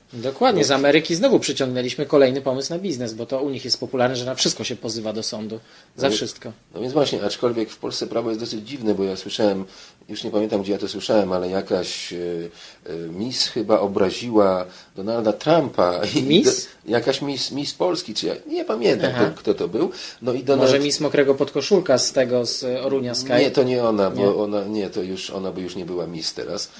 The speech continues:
Speaker 1: Mhm.
Speaker 2: Em, już nie ten wiek. Ale <laughs> Donald Trump wygrał, wyobraź sobie ten proces ponoć. E, no i, e, ona miała zapłacić odszkodowania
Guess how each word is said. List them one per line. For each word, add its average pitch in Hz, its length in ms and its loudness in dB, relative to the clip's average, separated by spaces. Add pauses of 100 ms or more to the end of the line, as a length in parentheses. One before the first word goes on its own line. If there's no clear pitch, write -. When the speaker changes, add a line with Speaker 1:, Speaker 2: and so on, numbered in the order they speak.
Speaker 1:
Mhm. 113 380 -10
Speaker 2:
Em, 82 1000 -6
już 87 140 -12
nie 92 100 -6
ten 80 140 -8
wiek. 78 400 2 (340)
Ale 107 840 4
<laughs> 147 320 2
Donald 165 400 4
Trump 160 240 4
wygrał, 90 480 4
wyobraź 90 400 -6
sobie 87 180 -6
ten 87 160 -8
proces - 380 -6
ponoć. 87 500 0 (300)
E, - 40 -6 (400)
no 107 260 4
i, 160 300 -4 (460)
e, - 60 -10
ona 113 320 2
miała 120 320 4
zapłacić 113 540 2
odszkodowania 110 580 -2